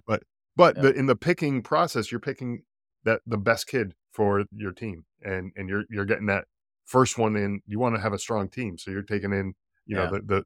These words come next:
Speaker 1: the best that you can find. Um, and then, yeah, there's gonna be s-, maybe some stragglers at the end who just happen to be there,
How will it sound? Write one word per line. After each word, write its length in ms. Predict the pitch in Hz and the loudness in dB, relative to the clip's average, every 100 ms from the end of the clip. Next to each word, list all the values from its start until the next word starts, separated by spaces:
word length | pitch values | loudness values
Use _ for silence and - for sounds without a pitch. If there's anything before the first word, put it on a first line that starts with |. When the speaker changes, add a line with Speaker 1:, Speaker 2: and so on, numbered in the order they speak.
| - | -4
Speaker 1:
the 80 | |
best 340 | 85 101 92 - | 0 0 0 -2
that 140 | 107 | -4
you 100 | 101 | -4
can 140 | 92 85 | -10 -6
find. 400 | 117 110 92 87 _ _ _ - | 0 0 0 -6 _ _ _ -6
Um, 320 | 92 90 101 | -4 -4 -4
and 160 | 107 107 | -2 2
then, 260 | 104 101 - _ _ | 2 0 -4 _ _
yeah, 140 | 117 | -2
there's 120 | 110 113 | -2 0
gonna 120 | 113 | -2
be 80 | 95 | -2
s-, 100 | - | -2
maybe 200 | 110 90 | -2 -2
some 160 | 85 87 | -2 -8
stragglers 500 | - 92 85 87 82 | -4 -2 -2 -2 -6
at 120 | 85 | -6
the 120 | 87 | -6
end 180 | 85 87 | -6 -6
who 240 | 87 85 - _ _ _ _ | -8 -10 -12 _ _ _ _
just 180 | 107 101 | -2 2
happen 240 | 98 87 95 | 2 0 -2
to 80 | |
be 160 | 87 98 | -2 -2
there, 200 | 90 - | -2 -6